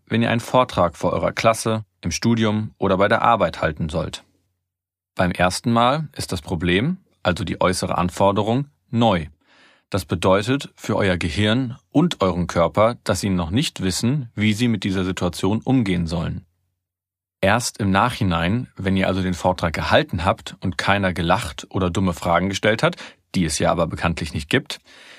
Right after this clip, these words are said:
ihr im Idealfall sogar eine ordentliche Portion Applaus bekommen habt, registriert euer Gehirn, "Aha, wir haben diese Situation überlebt, und zwar buchstäblich." Das ist wichtig,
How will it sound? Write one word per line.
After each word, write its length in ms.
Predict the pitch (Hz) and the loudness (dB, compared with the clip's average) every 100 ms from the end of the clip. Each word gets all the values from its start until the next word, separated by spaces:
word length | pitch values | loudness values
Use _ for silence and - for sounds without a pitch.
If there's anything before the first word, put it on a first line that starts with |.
| - _ - | -20 _ 2
ihr 180 | 117 | 2
im 80 | 104 | 2
Idealfall 800 | 104 92 90 110 139 117 107 110 | 0 4 6 4 4 4 4 2
sogar 240 | 101 101 92 | 0 0 2
eine 200 | 90 - | 2 4
ordentliche 400 | 101 98 92 98 | 4 4 -4 -4
Portion 380 | 95 - 98 | -4 -4 -4
Applaus 420 | - - 113 151 - | -4 0 4 4 0
bekommen 460 | 104 - 87 76 | -6 -2 0 2
habt, 340 | 95 - - _ - | 0 -2 -10 _ -6
registriert 600 | 104 87 90 - 135 - | -2 -2 -4 0 0 2
euer 140 | 92 | 0
Gehirn, 480 | 85 80 101 131 147 _ _ | 0 0 0 0 -4 _ _
"Aha, 360 | - - - 151 - _ _ | -4 0 2 0 -2 _ _
wir 140 | 98 | 0
haben 240 | 90 95 107 | 2 2 2
diese 200 | 104 98 | -2 -2
Situation 540 | 98 - 92 - 90 | -4 -4 -4 -4 -2
überlebt, 560 | 90 107 127 98 - - _ - | 0 2 2 0 -4 -18 _ -6
und 160 | 95 | -4
zwar 180 | - 85 | -2 -2
buchstäblich." 840 | 80 90 - 117 117 87 82 - - _ - - - _ _ | -2 -4 0 0 0 -2 -8 -10 -16 _ -20 -20 -20 _ _
Das 200 | 101 98 | -2 -2
ist 160 | 92 95 | -4 -2
wichtig, 500 | 98 - 139 151 | -2 0 -2 -2